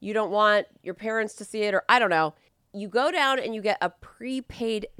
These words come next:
debit card. So not a gift card from, like, a store where it's like Amex, or not a gift card, because I don't think Patreon will be able to debit that every month.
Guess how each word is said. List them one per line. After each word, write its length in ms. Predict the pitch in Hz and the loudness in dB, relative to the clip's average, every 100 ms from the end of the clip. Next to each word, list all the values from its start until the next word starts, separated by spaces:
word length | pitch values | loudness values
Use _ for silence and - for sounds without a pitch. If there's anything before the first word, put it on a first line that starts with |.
| 143 | -8
debit 320 | 190 185 190 | 0 2 0
card. 320 | - 156 127 - | -2 -2 -2 -4
So 140 | 196 | -6
not 260 | 196 226 262 | 0 0 -2
a 60 | |
gift 380 | 214 220 208 - | -6 -8 -8 -10
card 460 | - 175 151 147 147 _ | -4 0 0 -2 -8 _
from, 200 | - 185 | -6 -2
like, 240 | 170 160 - | 0 -2 -4
a 80 | 165 | -10
store 500 | - - 185 156 135 | -12 -6 -2 0 0
where 140 | 139 | -2
it's 120 | 147 - | -6 -6
like 180 | 147 - | -8 -4
Amex, 520 | 302 262 160 139 - | -4 -2 -4 -6 -8
or 200 | 175 - _ _ _ | -6 -6 _ _ _
not 300 | 196 214 240 | 0 4 4
a 80 | 285 | 4
gift 380 | 226 202 196 - | 0 -2 -4 -8
card, 260 | 170 143 139 | -4 -4 -6
because 300 | 175 196 - | -8 -8 -6
I 40 | 190 | -6
don't 160 | 233 | -6
think 200 | 247 294 - | -8 -12 -12
Patreon 560 | 220 220 - 220 185 170 | -14 -14 -10 -4 -2 -4
will 380 | 165 170 165 165 _ _ _ _ - - _ _ 170 | -4 -4 -4 -6 _ _ _ _ -20 -20 _ _ -14
be 180 | 202 202 | -6 -2
able 200 | 202 196 | -2 -4
to 180 | - 196 | -8 -12
debit 500 | 147 175 160 170 - | -6 -2 0 -2 -2
that 200 | 151 135 | -2 -2
every 320 | - 151 156 147 | -2 -4 -4 -6
month. 380 | 139 143 233 | -6 -6 -8